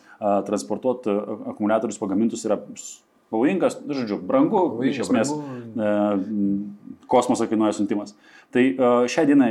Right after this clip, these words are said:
Speaker 1: esame strigę, gaminame tik pagal užsakymus, neturime tiek pajamų, kad pagaminti partiją, nu, kad ką galim būtų išvesti. Iš-, ir dar, esminė vieta yra finansavimas, idėja kaip ir gera, užsakymų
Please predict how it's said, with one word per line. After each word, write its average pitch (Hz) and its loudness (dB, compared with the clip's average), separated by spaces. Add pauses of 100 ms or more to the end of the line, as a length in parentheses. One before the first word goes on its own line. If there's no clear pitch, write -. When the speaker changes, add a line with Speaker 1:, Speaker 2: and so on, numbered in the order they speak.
Speaker 1:
esame 110 -2
strigę, 180 2
gaminame 107 2
tik 139 -2
pagal 101 -2
užsakymus, 175 -2
neturime 127 2
tiek 104 -6
pajamų, 117 2
kad 110 -4
pagaminti 104 0
partiją, 104 -2
nu, 104 -8
kad 104 -8
ką 104 -4
galim 101 -2
būtų 101 -10
išvesti. - -6
Iš-, - -14 (280)
ir 175 -4
dar, 120 0 (800)
esminė 208 2
vieta 175 2
yra 143 2
finansavimas, 160 0
idėja 156 4
kaip 120 -2
ir 110 -2
gera, 135 2
užsakymų 143 2